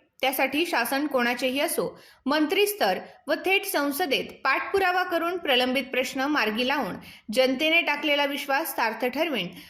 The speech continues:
असे परखड मत खासदार डॉक्टर शोभाताई बच्छाव यांनी व्यक्त केले. पंचायत समितीच्या सभागृहात आयोजित तालुका आढावा बैठकीत खासदार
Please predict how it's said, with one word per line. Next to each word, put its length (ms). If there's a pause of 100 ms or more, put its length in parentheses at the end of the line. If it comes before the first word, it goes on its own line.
(140)
असे 240
परखड 440
मत 300 (120)
खासदार 420
डॉक्टर 340
शोभाताई 440
बच्छाव 380
यांनी 300
व्यक्त 400
केले. 300 (380)
पंचायत 500
समितीच्या 480
सभागृहात 640 (360)
आयोजित 580
तालुका 400
आढावा 360
बैठकीत 640 (240)
खासदार 400